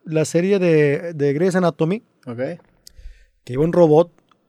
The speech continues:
Speaker 1: y que alguien soñaba que el robot se desprogramaba y empezaba a hacer un desmadre y cortaba
Speaker 2: <laughs> Sí.
Speaker 1: todo el pedo. Entonces decía, "Oye, pues estamos en riesgo de, de una, de una máquina".
Speaker 2: Pero también un loco puede perder chompa y
Speaker 1: Sí,
Speaker 2: empieza
Speaker 1: también,
Speaker 2: a
Speaker 1: claro, claro, pero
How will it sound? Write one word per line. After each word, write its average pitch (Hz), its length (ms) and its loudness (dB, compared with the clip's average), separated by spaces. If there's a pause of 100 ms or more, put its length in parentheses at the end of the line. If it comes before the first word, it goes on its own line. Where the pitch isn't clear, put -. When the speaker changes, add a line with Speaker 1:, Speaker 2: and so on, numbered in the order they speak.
(340)
Speaker 1:
y 160 120 -4
que - 120 -4
alguien 156 260 0
soñaba 165 600 -2 (300)
que - 100 -10
el 131 100 -6
robot 131 220 -6
se 170 100 -4
desprogramaba 147 460 -6
y 160 60 -6
empezaba 127 260 -8
a - 20 -4
hacer 147 60 -6
un 160 60 -6
desmadre 147 280 -6
y 156 40 -8
cortaba 156 400 -2
Speaker 2:
<laughs> 156 40 0
Sí. 139 60 -6
Speaker 1:
todo 151 160 2
el 139 80 -2
pedo. 175 200 2
Entonces 160 300 0
decía, 160 80 2
"Oye, 143 260 0 (520)
pues - 120 -16
estamos 165 360 -6
en 139 120 -4
riesgo 143 340 -4
de, 143 160 -2
de 123 200 -8
una, 143 600 -4
de 120 180 -10
una 151 180 -6
máquina". 156 520 -8 (320)
Speaker 2:
Pero 180 180 0
también 143 300 -4
un 170 160 4
loco 156 520 2 (160)
puede 147 340 0
perder 139 420 -4
chompa 156 440 -2
y 156 60 2
Speaker 1:
Sí, 147 140 6
Speaker 2:
empieza 202 280 6
Speaker 1:
también, 226 240 8
Speaker 2:
a - 40 -2
Speaker 1:
claro, 208 320 6 (360)
claro, 180 400 4
pero 185 360 6